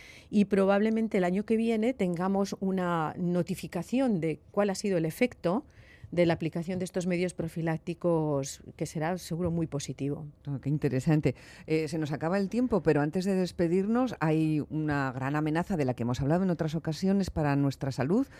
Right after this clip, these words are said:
Speaker 2: la de las superbacterias, ¿no? Resistentes además a las, a las habituales, eh, a los habituales tratamientos antibióticos. Una de las más peligrosas es la que causa enfermedades como neumonía o meningitis. Y parece que han desarrollado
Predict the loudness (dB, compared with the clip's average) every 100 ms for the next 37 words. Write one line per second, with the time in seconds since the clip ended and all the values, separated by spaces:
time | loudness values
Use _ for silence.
0 | -20 -12 -6 -2 -2 -2 -4 -2 0 -2
1 | 2 2 4 0 -2 -2 -2 -4 -8 -10
2 | -8 -8 -4 -4 -4 -2 2 4 4 2
3 | -4 -20 -2 2 4 4 4 0 -2 -2
4 | 0 -2 -4 -6 -6 -6 -2 -2 0 0
5 | -2 -6 -12 -8 -4 -4 -4 -6 -8 -4
6 | 0 0 -2 -2 0 2 2 2 0 -2
7 | -14 -8 -6 -2 0 2 2 0 0 0
8 | -2 -20 -10 0 4 4 4 2 0 0
9 | 0 0 0 0 -2 -4 -2 -2 -2 -2
10 | -2 -2 0 0 2 0 -2 -2 0 0
11 | 2 2 2 2 4 4 2 0 -4 -4
12 | 0 0 0 0 0 0 0 0 2 2